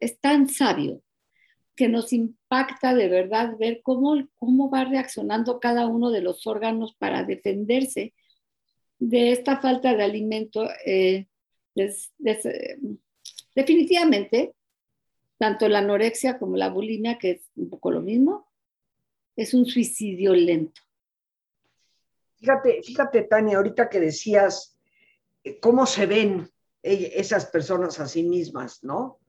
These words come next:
Speaker 1: Sí.
Speaker 2: Eh, y yo quiero recordar, yo no me, no me he especializado en esto, pero de mis estudios dentro de la psicología, como los tuyos,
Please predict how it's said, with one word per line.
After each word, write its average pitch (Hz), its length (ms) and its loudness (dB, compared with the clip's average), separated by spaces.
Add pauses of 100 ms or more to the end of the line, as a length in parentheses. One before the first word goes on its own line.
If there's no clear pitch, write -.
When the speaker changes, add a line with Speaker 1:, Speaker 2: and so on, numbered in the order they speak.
(500)
Speaker 1:
Sí. 165 300 0
Speaker 2:
Eh, 208 340 4
y 202 160 -6
yo 233 200 6
quiero 247 220 8
recordar, 220 680 2 (200)
yo 190 260 2
no 190 100 2
me, 185 160 2 (180)
no 175 140 0
me 180 120 0
he - 20 0
especializado 165 720 0
en 196 80 2
esto, 208 420 2
pero 147 320 -2
de 135 120 -2
mis 135 240 -4
estudios 180 580 2
dentro 131 320 -10
de 113 80 -6
la 117 160 -8
psicología, 165 640 -2
como - 200 -14
los 151 140 -12
tuyos, 190 480 2